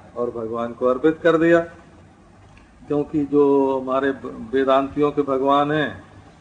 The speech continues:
वो तो किसी का कुछ लेते देते नहीं है।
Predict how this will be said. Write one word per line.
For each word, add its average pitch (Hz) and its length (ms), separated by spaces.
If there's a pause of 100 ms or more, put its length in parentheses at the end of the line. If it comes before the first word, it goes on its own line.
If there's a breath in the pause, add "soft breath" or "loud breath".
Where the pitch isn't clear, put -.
(280)
वो 127 120
तो 127 220
किसी 127 380
का 143 120
कुछ 139 280
लेते 127 300
देते 127 340
नहीं 101 120
है। 92 320